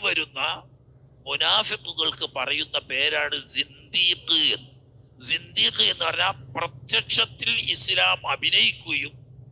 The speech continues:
ഉള്ളിൽ കുഫ്രിയത്ത് മറച്ചു വെക്കുകയും ചെയ്യുന്നവർക്കാണ് സിന്ദീഖ് എന്ന് പറയാം. അതിന് തന്നെയാണ് മുനാഫിഖ് എന്നും പറയാം. സഹാബത്തിൽ, അതിന്റെ കാലത്ത് നബി സല്ലല്ലാഹു അലൈഹി വസല്ലം തങ്ങളുടെ കാലത്ത് സിന്ദീഖ് എന്ന പേരിൽ അറിയപ്പെടാറില്ല.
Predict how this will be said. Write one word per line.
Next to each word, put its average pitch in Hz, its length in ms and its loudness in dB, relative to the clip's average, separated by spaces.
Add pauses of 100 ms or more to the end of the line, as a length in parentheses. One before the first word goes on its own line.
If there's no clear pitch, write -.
(480)
ഉള്ളിൽ 269 480 2
കുഫ്രിയത്ത് 214 680 0
മറച്ചു 165 400 -2
വെക്കുകയും 160 400 -4
ചെയ്യുന്നവർക്കാണ് 143 640 -6
സിന്ദീഖ് - 640 -4
എന്ന് - 120 -10
പറയാം. - 360 -10
അതിന് 147 220 -6
തന്നെയാണ് 165 420 -4 (720)
മുനാഫിഖ് 160 500 0
എന്നും 135 160 -6
പറയാം. 127 240 -4
സഹാബത്തിൽ, 151 520 -2 (100)
അതിന്റെ 160 280 -4
കാലത്ത് 151 300 -2
നബി 156 140 -4
സല്ലല്ലാഹു 180 400 2
അലൈഹി 151 100 -4
വസല്ലം 147 200 -2
തങ്ങളുടെ 147 560 -8
കാലത്ത് - 480 -2 (380)
സിന്ദീഖ് - 640 0
എന്ന 175 260 2
പേരിൽ 151 340 0
അറിയപ്പെടാറില്ല. 139 880 -2